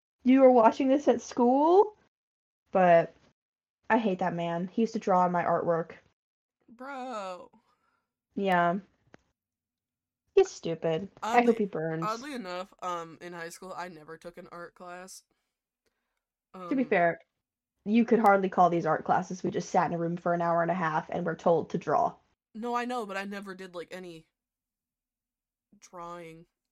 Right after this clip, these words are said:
Speaker 2: classes, like, any art classes in high school.
Speaker 1: Mm.
Speaker 2: Um, no, my choir experience was, it was just, like, an overall mixed choir, so, like, anybody could join.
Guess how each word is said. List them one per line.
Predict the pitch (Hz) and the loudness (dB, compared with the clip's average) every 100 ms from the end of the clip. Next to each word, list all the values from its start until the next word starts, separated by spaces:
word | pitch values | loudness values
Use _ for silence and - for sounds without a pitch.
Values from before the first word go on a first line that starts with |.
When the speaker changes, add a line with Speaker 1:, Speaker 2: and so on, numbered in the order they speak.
| _ _ _ _ | _ _ _ _
Speaker 2:
classes, | - 160 170 - 165 170 - _ _ _ _ _ _ | -20 -18 -20 -20 -20 -20 -20 _ _ _ _ _ _
like, | _ _ 180 | _ _ -18
any | 175 165 | -18 -18
art | 160 165 | -18 -20
classes | _ 175 170 - 175 | _ -20 -20 -20 -20
in | - 170 175 175 _ | -20 -20 -20 -20 _
high | _ 180 | _ -20
school. | 175 202 190 185 | -6 -2 -2 -4
Speaker 1:
Mm. | 185 _ _ _ _ _ - | -6 _ _ _ _ _ -14
Speaker 2:
Um, | 185 175 170 175 _ _ _ _ _ _ _ _ _ _ _ - | -12 -10 -12 -20 _ _ _ _ _ _ _ _ _ _ _ -20
no, | 220 220 | -14 -10
my | 220 262 | -8 -8
choir | 254 233 285 247 | -4 -4 -2 -6
experience | - 220 214 202 190 185 - | -8 -14 -12 -12 -14 -18 -20
was, | 190 196 185 180 175 175 | -16 -12 -10 -10 -12 -16
it | - - | -16 -16
was | 190 180 | -16 -14
just, | 185 - | -16 -14
like, | 185 180 | -14 -14
an | 175 | -14
overall | 180 180 190 180 175 170 175 _ _ _ _ | -14 -14 -12 -10 -8 -10 -16 _ _ _ _
mixed | 190 185 - - | -18 -16 -16 -20
choir, | - 185 185 196 208 | -16 -10 -8 -8 -12
so, | 196 208 | -16 -12
like, | 190 - | -12 -10
anybody | 180 175 175 180 | -14 -12 -10 -10
could | 180 175 | -12 -18
join. | 170 165 175 208 | -16 -14 -14 -16